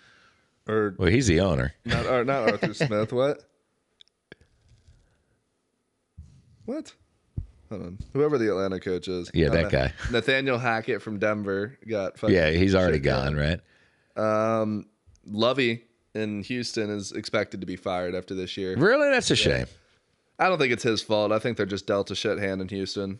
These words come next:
Speaker 1: They got
Speaker 2: Ah,
Speaker 1: rid
Speaker 2: I
Speaker 1: of
Speaker 2: think,
Speaker 1: their
Speaker 2: I think Lovey needs to shave that fucking Santa beard off.
Speaker 1: Yeah.
Speaker 2: It looks a
Speaker 1: Little
Speaker 2: little
Speaker 1: salt,
Speaker 2: ridiculous.
Speaker 1: salt and pepper
Speaker 2: Yeah.
Speaker 1: look over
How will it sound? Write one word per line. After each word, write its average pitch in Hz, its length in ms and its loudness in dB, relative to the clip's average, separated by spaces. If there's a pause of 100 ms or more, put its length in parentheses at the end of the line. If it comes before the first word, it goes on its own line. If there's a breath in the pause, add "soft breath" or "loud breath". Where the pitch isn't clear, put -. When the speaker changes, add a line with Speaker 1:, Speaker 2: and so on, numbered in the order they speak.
(120)
Speaker 1:
They 110 100 0
got 107 100 2
Speaker 2:
Ah, 233 120 2
Speaker 1:
rid 87 80 2
Speaker 2:
I - 20 6
Speaker 1:
of 87 80 2
Speaker 2:
think, 95 120 4
Speaker 1:
their 101 240 -2 (160)
Speaker 2:
I 127 80 4
think 110 140 2
Lovey 76 220 4
needs 69 220 2
to 67 80 4
shave 69 260 4
that 65 140 2
fucking 69 320 0
Santa 69 320 2
beard 60 300 0
off. - 280 -2
Speaker 1:
Yeah. 101 280 0 (160)
Speaker 2:
It 82 160 0
looks 82 160 2
a 123 60 2
Speaker 1:
Little - 20 2 (140)
Speaker 2:
little 64 60 0
Speaker 1:
salt, - 120 4
Speaker 2:
ridiculous. 62 320 -2
Speaker 1:
salt 123 220 -2
and 113 80 -10
pepper 107 400 -4
Speaker 2:
Yeah. 73 220 2 (360)
Speaker 1:
look 110 240 -8
over 110 440 -4